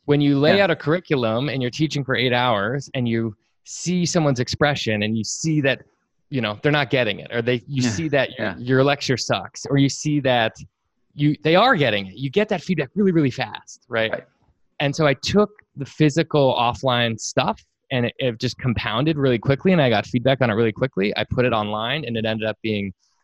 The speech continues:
Speaker 1: better than everything else that was, that was out there. So I got kinda
Speaker 2: Nice.
Speaker 1: lucky there.
Speaker 2: <laughs> Nice. That's awesome. And then, so how did you basically, after that, launch it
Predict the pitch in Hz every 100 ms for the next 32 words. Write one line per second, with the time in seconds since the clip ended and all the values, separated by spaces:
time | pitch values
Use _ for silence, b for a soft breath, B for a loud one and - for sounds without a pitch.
0 | _ - 110 107 104 101 98 101 101 95
1 | 92 98 - 98 - - _ _ - 90
2 | 95 98 120 - - - 95 104 104 98
3 | 92 95 - - - _ _ _ _ _
4 | - 139 127 - - _ - 110 131 117
5 | 107 113 135 135 135 _ - 131 151 151
6 | 165 156 107 120 123 - 127 113 110 110
7 | 104 - - - _ - 117 117 110 101
8 | 107 110 107 98 82